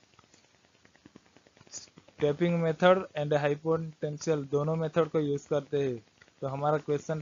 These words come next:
थर्टी नाइन का आंसर डी सही होगा। क्वेश्चन फ़ोर्टी, maximum allowable limit up to date a measurement may vary from the true value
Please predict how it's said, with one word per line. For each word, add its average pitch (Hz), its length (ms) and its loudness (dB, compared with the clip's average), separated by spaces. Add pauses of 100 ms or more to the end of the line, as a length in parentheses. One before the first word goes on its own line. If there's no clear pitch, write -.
थर्टी 151 240 -2
नाइन 151 260 -4
का 151 120 -4
आंसर 156 400 0
डी 147 160 -4
सही 143 300 -2
होगा। 117 360 -4 (880)
क्वेश्चन 156 500 6
फ़ोर्टी, 143 540 6
maximum 180 600 0 (200)
allowable 165 520 6
limit 170 440 -4
up - 160 -4
to 165 100 2 (100)
date 160 200 2 (880)
a 151 100 2
measurement 156 680 0 (180)
may 151 160 -2 (100)
vary 151 420 0 (180)
from 160 220 -2
the 170 120 -2
true 165 280 -2
value 165 340 2